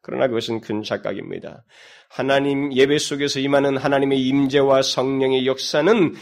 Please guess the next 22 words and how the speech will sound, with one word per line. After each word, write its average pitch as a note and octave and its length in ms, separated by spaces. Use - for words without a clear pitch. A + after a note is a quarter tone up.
그 C#3 280
자리에서만 C3+ 640
감동으로 C3+ 560
끝나지 C3+ 340
아니하고, C3 300
그로 C#3+ 260
하여금 C#3 260
하나님께 C#3+ 420
대한 D3+ 220
태도를 G3 360
분명하게 F#3 520
갖게 A2+ 260
하고, D#3+ 380
삶에서까지 C3 840
생기를 G#3 920
연장시켜서 F3+ 1160
그 F#3 380
예배가 E3 640
이 E3+ 560
집회 A#3 400
속에서만이 F#3+ 640
아니라 C#3+ 440